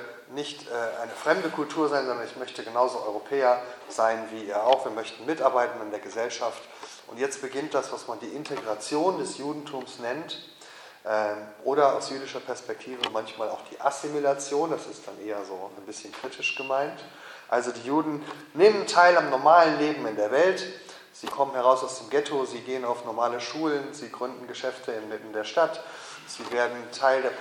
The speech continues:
des politischen Systems und manche befürchten, sie passen sich zu sehr an. Und was passiert,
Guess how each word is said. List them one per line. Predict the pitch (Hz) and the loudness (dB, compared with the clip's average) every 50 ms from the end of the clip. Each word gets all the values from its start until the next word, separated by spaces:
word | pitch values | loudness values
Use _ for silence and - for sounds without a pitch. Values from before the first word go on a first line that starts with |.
| - 120 - | -8 -8 -10
des | 117 - | -10 -14
politischen | - - - 160 156 156 156 147 - - 139 117 | -14 -10 -6 -4 -4 -4 -4 -6 -8 -8 -8 -8
Systems | 110 110 - - - 156 165 185 190 - - | -10 -10 -8 -6 -4 -4 -4 -4 -4 -6 -8
und | 123 127 120 | -10 -6 -4
manche | 123 131 151 - - 151 | -2 -2 -2 -2 -4 -4
befürchten, | - 120 - - 143 147 151 147 - 151 127 110 | -4 -6 -4 -2 0 0 0 -2 -6 -8 -8 -8
sie | 117 | -8
passen | - - - 135 135 - - 123 | -6 -4 -2 -2 -2 -4 -6 -10
sich | 107 117 107 - - | -10 -12 -12 -12 -12
zu | - - - 127 131 | -14 -14 -14 -14 -14
sehr | 120 107 113 107 98 - - - | -8 -2 0 0 0 -2 -4 -8
an. | - 104 - - - - - - - - - - - - - - - - - - - - - - - - - - - - | -8 -10 -10 -12 -16 -18 -20 -20 -20 -20 -20 -20 -20 -20 -20 -20 -20 -20 -20 -20 -20 -18 -18 -18 -18 -18 -20 -20 0 6
Und | - 165 185 170 - - - - - - - - - - - - - - _ _ _ _ _ - - - - - - | 6 6 6 6 2 -2 -4 -6 -12 -14 -18 -20 -20 -20 -20 -20 -20 -20 _ _ _ _ _ -20 -20 -20 -16 -2 2
was | 143 143 - - | 2 2 2 0
passiert, | - 131 110 - - 160 190 254 294 - | -4 -6 -6 -6 0 4 6 6 6 4